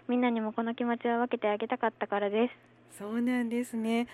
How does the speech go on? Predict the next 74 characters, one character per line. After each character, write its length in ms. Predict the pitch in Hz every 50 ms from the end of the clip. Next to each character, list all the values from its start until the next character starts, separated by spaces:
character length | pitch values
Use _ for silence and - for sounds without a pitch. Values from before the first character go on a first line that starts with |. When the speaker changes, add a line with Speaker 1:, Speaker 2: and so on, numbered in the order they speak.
| - - -
Speaker 2:
あ 100 | 220 220
の、 180 | 220 226 226
休 240 | 226 - - 277 285
校 220 | 277 - 285 285 277
期 160 | 277 - -
間 240 | - 285 285 285 285
中 300 | - - - 285 285 277
は 120 | 277 269
や 100 | 277 277
は 120 | 269 294
り 80 | 285 262
こ 120 | 247 247
う、 20 | 247
テ 160 | - 262 262
レ 100 | 254 247
ビ 100 | 220 233
で 140 | 214 226 220
あ 60 | 226
っ 40 | 226
た 160 | - - 226
り 80 | 214 208
と 140 | - 208
か、 140 | - - 208
イ 80 | 220 226
ン 20 |
タ 140 | 226 - 247
ー 60 | 247
ネ 100 | 247 262
ッ 20 | 262
ト 140 | 262 -
を 60 | 220 220
見 120 | 226 254
る 140 | 240 233 220
機 160 | - 262 247
会 180 | - 240 226 196
っ 40 |
て 80 | - 190
い 20 |
う 60 | 180 180
の 40 |
は 60 | 180 220
多 160 | 285 311 311
か 160 | - - 247
っ 20 |
た 160 | 226 - - 190
の 100 | 185 180
か 120 | - 185
し 160 | 170 - 170
ら？ 160 | 160 160 - - - - - - -
Speaker 1:
は 200 | - 294 277 254
い。 80 | - - - -
Speaker 2:
は 200 | - 185 202 208
い。 60 | 175
好 200 | - - - -
き 140 | - - 339
な 200 | 311 240 185 - - - - -
タ 80 | - 220
レ 80 | 220 226
ン 60 | 226
ト 100 | - 220
さ 140 | - 226 214
ん 60 | 196
と 100 | - -
か 80 | 165
い 60 | 165 175
ら 60 | 214
っ 20 | 208
し 120 | - -
ゃ 40 | 233
る 100 | - 180
ん 60 | 160
で 100 | 151 165
す 100 | - -
か？ 140 | - -